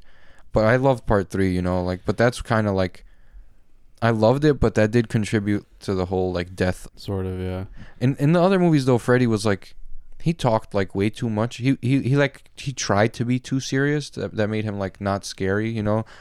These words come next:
Speaker 1: Like, he had, like, "I'm gonna, dur, dur, dur, dur, dur," while they're in the dream world. Like, there's, they're having, like, a little sequence where for some reason he's not killing them and he's just talking to them and, like,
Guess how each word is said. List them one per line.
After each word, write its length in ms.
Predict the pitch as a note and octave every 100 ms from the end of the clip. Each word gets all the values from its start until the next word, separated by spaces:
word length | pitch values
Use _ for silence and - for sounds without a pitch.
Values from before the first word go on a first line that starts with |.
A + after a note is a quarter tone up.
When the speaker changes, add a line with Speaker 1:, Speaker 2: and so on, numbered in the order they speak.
| -
Speaker 1:
Like, 120 | G2 G2+
he 80 |
had, 120 | A2 F#2+
like, 140 | F2 - - - - _ - -
"I'm 240 | - F2+
gonna, 420 | E2+ F2+ F2+ F2 - - -
dur, 160 | G2+ G#2
dur, 160 | F#2+ F#2+
dur, 220 | G2 G2
dur, 160 | F#2
dur," 240 | F2+ G2+ G2+
while 180 | G#2 G#2
they're 120 | G#2
in 80 | G#2
the 80 |
dream 340 | F#2 F#2+ G2+ G#2
world. 260 | G#2 G#2
Like, 120 | G2 F#2
there's, 180 | G2+ F#2+
they're 120 | G2+
having, 200 | G#2 G2
like, 140 | F#2
a 40 | F#2
little 200 | G2 F#2+
sequence 400 | - F#2 G#2 F#2+
where 80 | F#2+
for 100 | G2
some 180 | G#2 G2+
reason 240 | G2 F#2+
he's 180 | G2 F#2
not 280 | F#2+ F#2 -
killing 320 | G2+ F#2+ G2
them 160 | F#2+
and 80 | F#2+
he's 140 | F#2+ F#2
just 160 | F2+
talking 360 | - F2+ - G2
to 100 | -
them 260 | G2 G2 F#2+
and, 100 | F2+
like, 160 | F2+